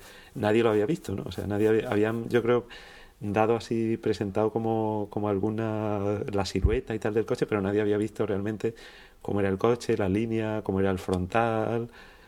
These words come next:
eh, etcétera, ¿no? Entonces, fue, fue un momento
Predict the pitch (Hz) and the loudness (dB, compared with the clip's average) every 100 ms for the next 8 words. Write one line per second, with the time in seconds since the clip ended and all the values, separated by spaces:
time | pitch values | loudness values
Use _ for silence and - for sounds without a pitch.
0 | - - 208 107 98 95 92 135 92 98 | -20 -12 -6 -2 -2 -2 -4 -10 -4 -4
1 | 90 87 110 92 98 - 104 98 98 95 | -2 -6 -8 -6 -6 -2 -2 0 -4 -8
2 | - - - 127 98 - 107 95 - 107 | -16 -20 -18 -14 -14 -6 -4 -4 -2 2
3 | 107 107 104 107 104 104 104 101 101 | 2 2 0 -2 -4 -2 0 0 0